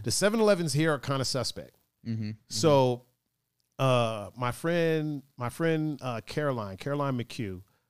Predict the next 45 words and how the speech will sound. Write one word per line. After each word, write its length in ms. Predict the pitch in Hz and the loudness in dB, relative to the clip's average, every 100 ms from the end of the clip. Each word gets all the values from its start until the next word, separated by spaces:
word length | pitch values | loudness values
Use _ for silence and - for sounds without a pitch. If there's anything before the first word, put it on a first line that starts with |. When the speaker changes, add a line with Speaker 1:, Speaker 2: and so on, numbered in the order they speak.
| _ 107 | _ -6
Speaker 1:
um, 400 | 101 98 95 - _ _ - | -4 -4 -6 -10 _ _ -12
her 120 | 113 | -6
last 200 | 127 135 | -4 -2
name 160 | 131 127 | -2 -2
isn't 240 | 117 117 | -4 -8
C-, 80 | - 123 | -10 -8
uh, 40 | |
McHugh 260 | 104 107 117 | -8 -6 -6
anymore. 240 | 101 95 | -6 -8
I 40 | 90 | -8
think 140 | 113 | -10
it's 100 | 98 | -10
Grace 280 | - 92 87 | -10 -12 -12
now. 140 | 90 | -14
She's, 260 | 82 113 104 | -12 -12 -8
uh, 240 | 104 95 98 | -8 -8 -8
married 220 | 107 104 | -8 -10
to 60 | 101 | -10
Kalam. 460 | 104 92 90 90 - | -10 -10 -12 -14 -16
She's 160 | - 117 | -8 -4
a 40 | |
Speaker 2:
Okay. 80 | 143 | -2
Speaker 1:
mo-, 100 | 139 | -4
she's 200 | - 127 | -8 -8
a 20 | 110 | -8
mom. 300 | 90 92 98 _ _ | -8 -12 -14 _ _
Super 300 | - 147 131 | -4 -2 0
Speaker 2:
Cool. 80 | 196 | -2
Speaker 1:
d-, 80 | - - | -4 -8
super 240 | 156 131 | -6 -4
dope 220 | 117 110 | -4 -4
individual. 380 | 107 101 101 101 _ _ - - _ - | -6 -6 -8 -10 _ _ -20 -20 _ 2
Her, 260 | 143 190 - | 6 6 4
uh, 460 | 147 139 131 127 - | 0 0 -2 -4 -2
uncle 260 | 143 147 120 | -2 0 0
had 140 | 117 | -2
passed 300 | 113 107 - | -4 -6 -8
away. 320 | 107 87 98 110 _ 101 | -8 -10 -12 -18 _ -14
Speaker 2:
Okay. 160 | 110 135 - | -12 -10 -4
Speaker 1:
And 580 | 113 113 110 110 107 - | 0 2 2 0 -2 -6
she 240 | - - 160 | -8 -2 0
had 100 | 113 | 2
hit 200 | 180 180 | 2 2
me 160 | 135 | 2
up 280 | 196 202 - | 4 2 -2